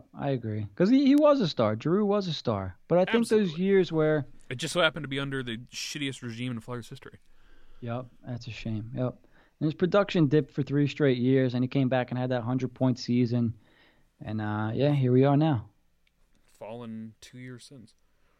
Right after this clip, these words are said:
Speaker 1: A fu-, I guess a fun conversation would be who could potentially be a star. And even, like,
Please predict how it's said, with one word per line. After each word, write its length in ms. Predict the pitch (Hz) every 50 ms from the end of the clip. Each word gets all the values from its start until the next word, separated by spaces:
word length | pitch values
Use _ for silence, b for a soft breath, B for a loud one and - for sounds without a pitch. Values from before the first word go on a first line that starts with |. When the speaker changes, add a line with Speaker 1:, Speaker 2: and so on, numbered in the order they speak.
| _ _ _ _ _ _ _ _ _ _ _ _ _ _ _ _ _ _ _ _ _ _ _ _ _ -
Speaker 1:
A 80 | 214
fu-, 160 | - - - -
I 120 | 165 190
guess 180 | 196 277 262 -
a 60 | 196
fun 340 | - - 143 139 139 139 131
conversation 720 | - - 143 131 127 117 - - 123 127 120 - - 123
would 120 | 123 117
be 180 | 117 123 123 120
who 120 | 120 139
could 180 | 135 - 135 -
potentially 540 | - - - 131 127 123 - 110 107 110 110
be 320 | 98 - - 117 117 123 123
a 60 | 107
star. 380 | - - - - 98 98 101
And 140 | 104 117 139
even, 200 | 156 165 196 208
like, 280 | 196 185 160 143 -